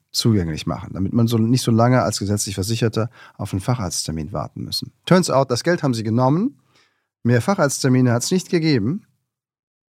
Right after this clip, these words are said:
Und jetzt sagt man, ja okay, wir stellen fest, das funktioniert so nicht, jetzt nehmen wir das Geld zurück. Das nehmen wir den Ärzten jetzt wieder ab. Und das ist einfach nur vernünftig. Und in einer so durchdrehenden, durchknallenden Welt muss doch die Vernunft am Ende,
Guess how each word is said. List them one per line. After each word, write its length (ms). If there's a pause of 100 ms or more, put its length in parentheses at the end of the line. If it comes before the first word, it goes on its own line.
(340)
Und 100
jetzt 160
sagt 180
man, 160 (240)
ja 140
okay, 240
wir 80
stellen 240
fest, 200
das 80
funktioniert 400
so 120
nicht, 240 (200)
jetzt 220
nehmen 180
wir 80
das 140
Geld 160
zurück. 420 (960)
Das 160
nehmen 220
wir 80
den 140
Ärzten 360
jetzt 160
wieder 240
ab. 240 (1000)
Und 120
das 140
ist 80
einfach 300
nur 100
vernünftig. 880 (800)
Und 140
in 100
einer 240
so 140
durchdrehenden, 640
durchknallenden 680
Welt 220
muss 220
doch 100
die 120
Vernunft 600
am 100
Ende, 380